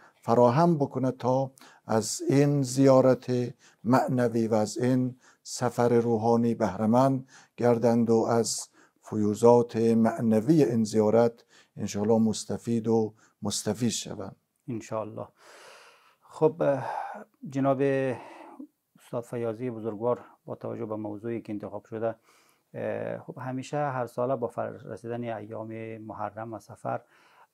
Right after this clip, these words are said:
Speaker 2: که اوج عزاداری شیعیان برای امام حسین و خاندان و اصحاب شهید ایشان هست،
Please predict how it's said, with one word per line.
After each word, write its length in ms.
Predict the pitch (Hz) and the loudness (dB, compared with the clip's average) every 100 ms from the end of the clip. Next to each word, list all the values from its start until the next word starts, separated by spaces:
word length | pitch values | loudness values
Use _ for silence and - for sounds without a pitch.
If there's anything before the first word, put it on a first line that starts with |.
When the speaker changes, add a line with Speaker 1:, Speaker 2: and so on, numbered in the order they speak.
| _ | _
Speaker 2:
که 600 | 117 113 113 117 117 - 123 | -8 -6 -6 -6 -8 -8 -6
اوج 340 | 131 123 117 | -4 -6 -8
عزاداری 1040 | 120 113 110 107 104 101 107 107 113 113 107 | -8 -8 -8 -8 -8 -8 -8 -8 -8 -10 -12
شیعیان 540 | - 107 101 107 107 | -12 -10 -8 -10 -10
برای 640 | 101 107 107 107 107 104 104 | -8 -8 -8 -8 -10 -12 -14
امام 320 | 104 101 101 | -12 -12 -14
حسین 340 | - 113 113 | -10 -8 -6
و 300 | 110 113 113 110 _ _ _ | -8 -8 -8 -12 _ _ _
خاندان 560 | _ 113 107 101 113 120 | _ -6 -4 -4 -4 -4
و 40 | |
اصحاب 640 | 113 98 - 120 113 117 117 | -6 -10 -6 -4 -4 -6 -10
شهید 420 | - 104 139 120 | -12 -8 -6 -4
ایشان 440 | 113 98 107 101 | -6 -8 -8 -8
هست، 440 | 90 127 127 - | -4 -4 -4 -6